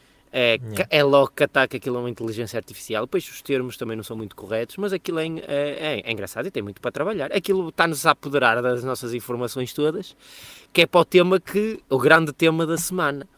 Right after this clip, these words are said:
Speaker 1: Quais são os objetos que a América anda a bater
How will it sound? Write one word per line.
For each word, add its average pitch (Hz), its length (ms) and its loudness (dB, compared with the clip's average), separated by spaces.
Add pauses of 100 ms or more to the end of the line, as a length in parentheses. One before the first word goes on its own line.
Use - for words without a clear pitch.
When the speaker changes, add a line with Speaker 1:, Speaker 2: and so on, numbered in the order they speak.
(360)
Speaker 1:
Quais 151 200 0
são 143 220 -4
os 123 120 -4
objetos 117 580 -4
que - 100 -16
a 131 60 -12
América 147 500 -12
anda 156 220 -10
a 151 60 -6
bater 160 520 -8